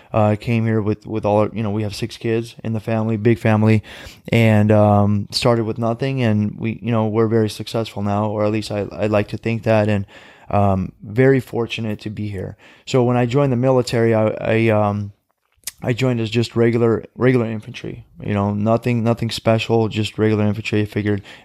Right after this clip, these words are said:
I gotta do it either now or never. <laughs> So I joined, and then, uh, in basic training, I, I s-, I stood out. I was the crazy Russian guy,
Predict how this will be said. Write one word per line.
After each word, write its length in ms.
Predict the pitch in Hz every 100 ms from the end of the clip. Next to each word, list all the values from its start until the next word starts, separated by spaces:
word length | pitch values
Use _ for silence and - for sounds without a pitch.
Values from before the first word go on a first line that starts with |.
| -
I 80 | 107
gotta 180 | 107
do 140 | 98 113
it 80 | 104
either 220 | 107 101
now 260 | 117 120
or 60 | 113
never. 340 | 107 101 95 -
<laughs> 160 | 110 - - - 107
So 160 | 131
I 80 | 120
joined, 480 | 110 147 151 143 135
and 200 | 120 123
then, 240 | 120 120 117
uh, 220 | 113 110
in 160 | 131 127
basic 340 | 131 120 120
training, 340 | - 120 120 113
I, 220 | 104 101
I 120 | - 113
s-, 280 | 104 - -
I 100 | 113
stood 260 | 110 135 117
out. 300 | 113 120 110
I 100 | 104
was 220 | 107 101
the 80 | 107
crazy 320 | - 113 107
Russian 320 | 107 107 113
guy, 340 | 110 107 107